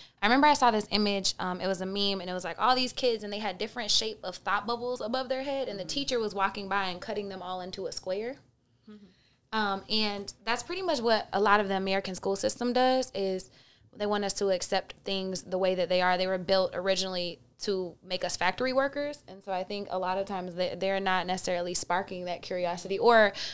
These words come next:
Speaker 1: applauding it in ways that would encourage people to continue that habit for the rest of their life.
Speaker 2: Yeah, and the resources just aren't being put there to do the multifaceted type approach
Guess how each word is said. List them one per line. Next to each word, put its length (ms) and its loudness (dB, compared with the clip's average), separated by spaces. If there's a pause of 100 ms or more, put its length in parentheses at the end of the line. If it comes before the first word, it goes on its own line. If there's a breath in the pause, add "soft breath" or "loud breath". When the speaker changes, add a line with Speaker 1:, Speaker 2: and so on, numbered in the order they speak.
(120)
Speaker 1:
applauding 580 8
it 260 2
in 160 -6
ways 300 0
that 180 -2
would 100 2
encourage 400 -2
people 240 -6
to 100 0
continue 460 0
that 200 0
habit 300 -2
for 120 -2
the 80 -2
rest 200 -4
of 60 -8
their 140 -6
life. 360 -8 (460 loud breath)
Speaker 2:
Yeah, 160 0
and 320 4
the 80 0
resources 500 0
just 320 -2
aren't 360 -2 (420)
being 260 0
put 300 -6
there 360 2
to 720 -4 (240)
do 220 0
the 80 -2
multifaceted 960 0
type 300 -6 (200)
approach 600 -4